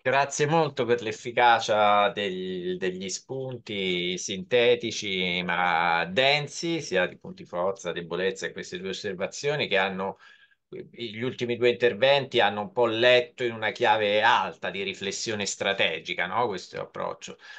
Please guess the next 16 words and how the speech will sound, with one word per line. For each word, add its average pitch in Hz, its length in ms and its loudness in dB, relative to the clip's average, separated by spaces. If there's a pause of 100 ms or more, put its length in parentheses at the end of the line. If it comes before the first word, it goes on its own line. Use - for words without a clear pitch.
(100)
Eh, 95 400 -2
c'è 127 160 2
molta 113 440 0
concretezza, 104 840 0
si 92 140 -12
parlava 92 360 0
di 87 120 -4
progetti, 92 600 0
quindi 101 160 -2
diciamo, 98 380 -2 (300)
mi 107 140 -10
pare 123 280 6
che 117 100 2
si - 240 -8
prestino 135 920 2
a 107 800 8